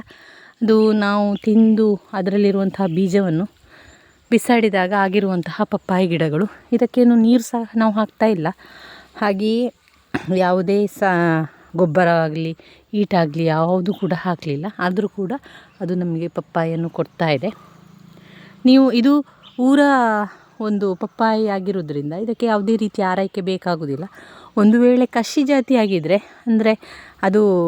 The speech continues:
ರೆಡ್ ಲೇಡಿ ಅಂತೆಲ್ಲ ಹೇಳ್ತೇವಲ್ಲ, ಕೆಂಪು ಬಣ್ಣದ ತಿರುಳಿನ, ಕೆಂಪು ತಿರುಳಿನ ಪಪ್ಪಾಯಿ ಬರ್ತದೆ. ಅದಕ್ಕೆ ಆದರೆ ಸ್ವಲ್ಪ ಆರೈಕೆ ಬೇಕಾಗ್ತದೆ. ಹಾಗೆಯೇ ಅದನ್ನು, ಆ, ಚೆನ್ನಾಗಿ ನೋಡಿಕೊಂಡ್ರೆ ಅದು ಬೇಗ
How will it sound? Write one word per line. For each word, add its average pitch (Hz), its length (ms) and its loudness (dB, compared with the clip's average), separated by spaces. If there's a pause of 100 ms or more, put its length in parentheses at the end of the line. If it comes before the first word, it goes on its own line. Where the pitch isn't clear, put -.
(300)
ರೆಡ್ 196 260 0
ಲೇಡಿ 190 320 0
ಅಂತೆಲ್ಲ 170 340 -2
ಹೇಳ್ತೇವಲ್ಲ, 156 560 -2 (540)
ಕೆಂಪು 214 300 2
ಬಣ್ಣದ 180 360 0 (100)
ತಿರುಳಿನ, 165 360 0 (180)
ಕೆಂಪು 185 420 -2
ತಿರುಳಿನ 156 440 -4 (480)
ಪಪ್ಪಾಯಿ 170 440 -2 (120)
ಬರ್ತದೆ. - 640 -8 (120)
ಅದಕ್ಕೆ 240 420 -2
ಆದರೆ 165 300 -4 (440)
ಸ್ವಲ್ಪ 185 300 -4
ಆರೈಕೆ 160 400 -2
ಬೇಕಾಗ್ತದೆ. 151 640 -4
ಹಾಗೆಯೇ 156 500 -6
ಅದನ್ನು, 156 300 -4 (600)
ಆ, 151 280 -2
ಚೆನ್ನಾಗಿ 196 520 0
ನೋಡಿಕೊಂಡ್ರೆ 202 520 -2
ಅದು 220 200 0
ಬೇಗ 180 420 2